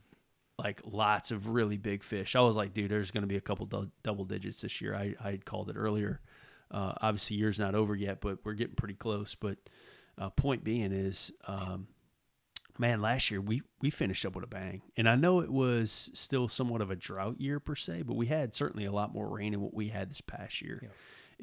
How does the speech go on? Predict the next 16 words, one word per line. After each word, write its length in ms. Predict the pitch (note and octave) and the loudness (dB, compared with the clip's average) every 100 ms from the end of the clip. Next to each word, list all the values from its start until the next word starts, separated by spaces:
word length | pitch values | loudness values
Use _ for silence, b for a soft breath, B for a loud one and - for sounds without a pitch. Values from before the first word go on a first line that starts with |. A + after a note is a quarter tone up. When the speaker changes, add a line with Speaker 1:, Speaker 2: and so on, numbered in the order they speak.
| A#2+ | 2
Speaker 1:
A-, 180 | A2+ A2 | 4 2
and 100 | G2 | 4
back, 420 | G2 A#2 - - b b b - | 4 4 -2 -10 b b b -6
uh, 380 | G#2 G2 F#2+ | -2 0 -2
where 300 | - - G2+ | -4 -2 2
I'm 160 | G#2+ D#3 | 4 2
fishing, 440 | - G2+ G2 G2+ | 0 0 0 0
man, 260 | G2 G#2 G2+ | 0 2 2
I, 560 | G#2 G2+ - - - C3+ | 0 -4 -8 -12 -6 -2
I've 100 | A#2+ | 4
never 260 | G#2+ G2+ | 4 2
seen 280 | F#2+ - A2 | 0 0 2
the 60 | G2 | 0
water 360 | F#2 F#2+ G2 | 0 -2 -2
so 220 | F#2 - F2 | -4 -6 -4
clear. 320 | - G2+ | -4 -6